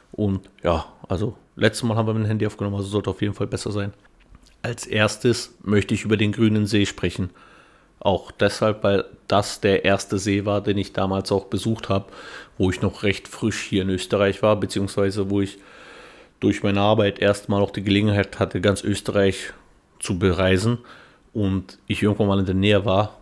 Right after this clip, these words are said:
und unbedingt diesen See mir anschauen wollte. Das war vor so guten zehn Jahren, glaub ich, zehn, neun, acht Jahre. Aber es muss so vor zehn Jahren gewesen sein oder elf Jahren, wo mir mein Bruder zum ersten Mal in einem Zeitungsartikel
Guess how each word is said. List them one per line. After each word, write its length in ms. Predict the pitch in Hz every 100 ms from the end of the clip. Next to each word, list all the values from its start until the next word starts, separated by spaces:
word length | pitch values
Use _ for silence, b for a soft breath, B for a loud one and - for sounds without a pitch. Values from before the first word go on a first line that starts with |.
| -
und 260 | 95 90
unbedingt 400 | - 101 98 98 98
diesen 260 | 95 95
See 360 | 90 95 95 87 - _
mir 180 | - 87
anschauen 360 | 92 - 95 87
wollte. 360 | 82 80 85 - _ B B B B B -
Das 240 | 87 -
war 240 | 95 87 92
vor 160 | 107
so 160 | 92 90
guten 320 | 101 98 95
zehn 300 | 92 98 92
Jahren, 360 | 98 104 104 98
glaub 240 | - 101
ich, 100 | 104 -
zehn, 320 | - - 98 98
neun, 320 | 98 101 101
acht 260 | 95 -
Jahre. 380 | 104 101 104 110 B B B B -
Aber 100 | 101
es 160 | -
muss 260 | 113 113 -
so 140 | 113
vor 300 | 101 110 104
zehn 320 | - 120 120
Jahren 180 | 113 110
gewesen 320 | 104 104 101
sein 220 | 104 104 104
oder 160 | 98
elf 240 | 101 101 -
Jahren, 180 | 113 113 B B B -
wo 140 | 107
mir 160 | 107 104
mein 180 | 107
Bruder 320 | 95 104 113 107
zum 140 | 101
ersten 320 | 104 104 -
Mal 240 | 107 107 104
in 140 | 107
einem 160 | 107 101
Zeitungsartikel 1040 | 104 107 117 - 98 107 95 104 101 95